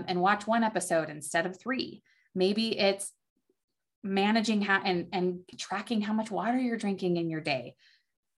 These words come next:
and pick one and get that habit in place and then layer on another one.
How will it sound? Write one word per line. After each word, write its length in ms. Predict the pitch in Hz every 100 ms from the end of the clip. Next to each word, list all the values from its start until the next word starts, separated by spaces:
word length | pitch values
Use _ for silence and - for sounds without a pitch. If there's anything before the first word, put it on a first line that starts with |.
| -
and 220 | 196 196
pick 220 | 208 262 262
one 480 | 175 185 208 131 - _ _ -
and 280 | 185 185 - - _ _ _ _ _ _
get 200 | 185 214
that 160 | 233 247
habit 320 | 220 208 208
in 140 | 196
place 380 | 185 175 180 180 -
and 180 | 175 175
then 260 | 175 170 180
layer 420 | 175 170 165 160
on 140 | 156
another 340 | 151 151 147 139
one. 240 | 123 -